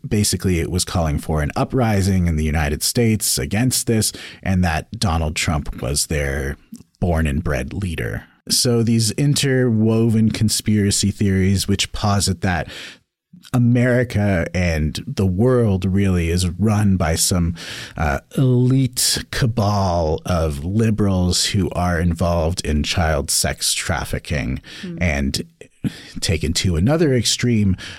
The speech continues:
Speaker 1: harvesting the blood of those children to prolong their youth. These are two theories that have been very much simmering in the right-wing, um, social media sphere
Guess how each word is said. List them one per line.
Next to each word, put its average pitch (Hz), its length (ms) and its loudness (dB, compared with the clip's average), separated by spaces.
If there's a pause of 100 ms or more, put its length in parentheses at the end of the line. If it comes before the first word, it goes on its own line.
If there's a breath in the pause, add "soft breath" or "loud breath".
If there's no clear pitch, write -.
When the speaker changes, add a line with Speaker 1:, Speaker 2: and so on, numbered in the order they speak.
Speaker 1:
harvesting 107 800 0
the 82 80 -2
blood 98 560 0
of 78 240 -2
those 69 340 -2
children 80 640 0
to 78 540 -2 (380 loud breath)
prolong 98 960 2
their 76 220 0
youth. 73 640 -4 (360 loud breath)
These 147 180 2
are 151 80 2
two 185 260 2
theories 135 440 2
that 110 240 0
have 110 240 -2
been 101 280 2
very 131 380 2
much 117 340 2
simmering 131 720 2
in 110 300 2
the 92 400 2
right-wing, 101 840 2
um, 78 460 -2 (160)
social 110 460 0
media 98 420 2
sphere 78 760 0